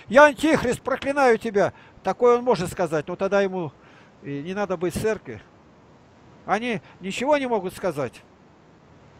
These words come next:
Как у старобрядца было, они, «Ой,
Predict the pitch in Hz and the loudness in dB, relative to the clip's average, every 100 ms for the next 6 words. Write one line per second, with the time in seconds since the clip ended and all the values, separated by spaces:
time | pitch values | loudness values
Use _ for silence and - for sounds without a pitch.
0 | - - 196 208 - 226 233 208 196 185 | -14 -8 -6 -4 0 0 2 2 0 -2
1 | 185 190 175 170 170 135 - _ - 139 | -2 0 2 0 -2 -6 -10 _ -12 -4
2 | 170 196 185 | 0 2 0